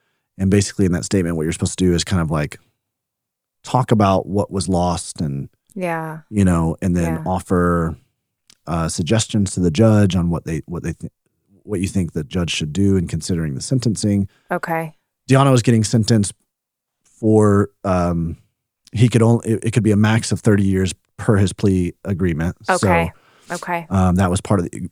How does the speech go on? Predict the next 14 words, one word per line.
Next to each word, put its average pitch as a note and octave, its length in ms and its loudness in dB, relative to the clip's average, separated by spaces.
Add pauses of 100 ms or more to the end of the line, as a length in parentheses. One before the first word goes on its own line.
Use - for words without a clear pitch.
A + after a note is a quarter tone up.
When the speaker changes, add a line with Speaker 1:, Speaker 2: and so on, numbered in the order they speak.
Speaker 1:
part A#2+ 160 2
of A2+ 60 2
the G#2 60 4
agreement G#2+ 320 2
was G2+ 100 -2
to G#2 80 -2
lessen F#2+ 320 0
his, F2+ 500 0 (640)
<clears throat> B3 280 6
lessen A2+ 580 2
his, F#2+ 380 2
um, F2+ 440 0 (440)
s-, - 180 -14 (100)
his F2+ 600 -2